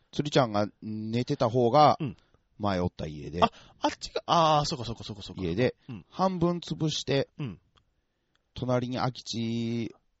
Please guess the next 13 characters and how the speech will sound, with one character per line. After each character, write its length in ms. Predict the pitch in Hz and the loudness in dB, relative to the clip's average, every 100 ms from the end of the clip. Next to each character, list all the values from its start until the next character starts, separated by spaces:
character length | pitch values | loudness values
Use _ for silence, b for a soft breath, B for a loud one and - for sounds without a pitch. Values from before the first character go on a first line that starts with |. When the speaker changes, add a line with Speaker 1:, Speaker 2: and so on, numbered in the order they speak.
| _ - | _ 0
Speaker 1:
を、 240 | 120 117 | 4 4
Speaker 2:
う 20 | |
ん。 340 | 156 123 101 82 _ - | 4 -2 -8 -12 _ -6
Speaker 1:
隣 260 | 139 127 | -2 -2
の 60 | 120 | -2
空 100 | 120 | -4
き 120 | - | -4
地 120 | - | -4
を 120 | 117 110 | -2 -2
買 260 | - 151 | 0 0
う 60 | 120 | 0
て、 320 | - 170 - _ _ _ _ | 2 0 -2 _ _ _ _
Speaker 2:
あ、 100 | _ | _